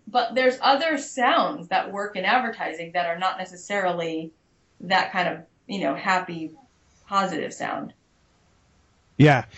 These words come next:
Speaker 2: So let, let's talk about this, Kathy, because one of the things you mentioned earlier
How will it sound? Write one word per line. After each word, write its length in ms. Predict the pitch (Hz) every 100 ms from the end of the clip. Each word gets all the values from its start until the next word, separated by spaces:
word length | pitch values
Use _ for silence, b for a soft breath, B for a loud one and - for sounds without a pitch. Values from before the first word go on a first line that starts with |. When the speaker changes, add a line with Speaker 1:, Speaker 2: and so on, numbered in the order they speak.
| B
Speaker 2:
So 240 | - - 190
let, 300 | 175 214 -
let's 260 | 196 226
talk 220 | - 214 190
about 180 | 151
this, 140 | 131 147
Kathy, 260 | 156 127
because 260 | 131 135 143
one 160 | 151 185
of 80 |
the 80 | 170
things 280 | 151 160 131
you 80 | 127
mentioned 460 | 127 127 135 120 -
earlier 540 | 139 131 135 127 120